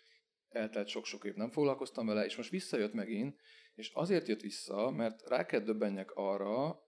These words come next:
hogy én ezt a dolgot tulajdonképpen töviről högyre értem teljesen. Tehát a, a bitek szintjén is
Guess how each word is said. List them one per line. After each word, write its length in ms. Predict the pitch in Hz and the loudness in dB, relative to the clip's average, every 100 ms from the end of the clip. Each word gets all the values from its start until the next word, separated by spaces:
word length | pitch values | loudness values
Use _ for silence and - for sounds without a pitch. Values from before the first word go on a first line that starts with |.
| _ | _
hogy 280 | - 117 107 | -6 -6 -4
én 220 | 113 135 | -2 -2
ezt 260 | 135 127 - | -2 -6 -4
a 40 | |
dolgot 300 | 107 127 131 | 0 0 0
tulajdonképpen 380 | 135 127 120 113 | -2 -2 -2 0
töviről 300 | 139 123 110 | 2 4 4
högyre 300 | 110 110 107 | 4 2 2
értem 460 | 110 107 - - - | 0 -2 -6 -10 -6
teljesen. 560 | 104 - - - - - _ _ _ _ | -4 -4 -6 -10 -12 -20 _ _ _ _
Tehát 220 | - 107 113 | -6 -4 0
a, 140 | - | 2
a 60 | 110 | 2
bitek 280 | 117 104 | 0 -2
szintjén 420 | - 110 107 107 101 | -6 -6 -2 -2 -2
is 480 | 110 180 - - | 0 -2 -4 -16